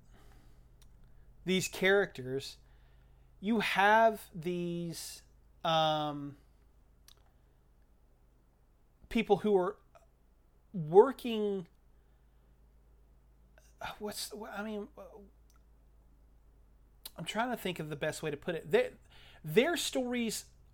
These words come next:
all have ties back to those themes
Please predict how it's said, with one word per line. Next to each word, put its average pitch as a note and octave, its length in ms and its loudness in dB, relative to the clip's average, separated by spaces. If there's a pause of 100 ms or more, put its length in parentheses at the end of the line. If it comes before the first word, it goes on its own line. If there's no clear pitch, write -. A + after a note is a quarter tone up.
(160)
all G#3 340 8
have D#3+ 640 2 (1900)
ties F3+ 460 4
back E3 260 2
to E3+ 80 -8
those D3+ 240 -2
themes C#3+ 680 -8